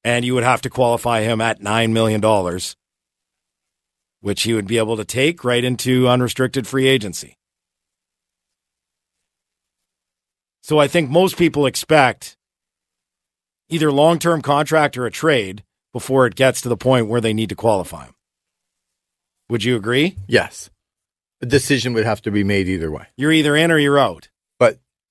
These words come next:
Speaker 2: having a guy playing on a nine million dollar tag with the ability then to walk out the door or having to trade him at the deadline and having to do that with everyone knowing that you have to do that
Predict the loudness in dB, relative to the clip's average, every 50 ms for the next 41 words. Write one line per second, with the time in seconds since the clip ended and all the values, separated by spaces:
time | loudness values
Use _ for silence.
0 | _ 0 0 0 0 0 -2 -4 -2 0 0 0 0 0 0 -2 -2 -2 -2 0
1 | 0 2 0 -2 -4 -4 -6 -10 _ _ _ _ -2 0 0 0 0 0 0 2
2 | 2 2 0 0 0 0 0 0 0 0 0 -2 -2 -4 -8 -2 0 2 4 4
3 | 4 2 0 -2 -6 _ _ _ _ _ _ _ _ _ _ _ _ _ _ _
4 | -6 -6 -2 0 0 0 2 4 4 4 4 2 -2 -2 -4 -4 -4 -4 -4 -4
5 | 0 2 2 2 2 2 -2 -4 -4 -8 -6 -6 -4 -4 -4 -8 -10 _ _ _
6 | _ _ _ _ _ _ _ _ _ _ _ _ 2 2 2 4 2 0 0 -2
7 | -4 -4 -4 -2 0 0 0 0 -2 -2 -2 -2 -4 -4 -4 0 2 0 2 2
8 | 0 -2 -2 -4 -6 -8 _ _ _ _ _ _ _ _ _ _ _ _ _ _
9 | -12 -8 -6 -6 -2 0 0 0 0 -2 -2 -2 -4 -2 0 0 0 2 2 2
10 | 2 0 -6 _ _ _ _ _ _ _ _ _ _ _ _ _ _ _ _ _
11 | _ _ _ _ _ -4 0 2 2 4 4 4 2 2 0 -2 -6 -6 -4 0
12 | 0 0 0 2 0 -2 -2 0 0 0 0 0 -2 -2 -6 -4 -2 -2 0 0
13 | 0 0 -2 -4 -6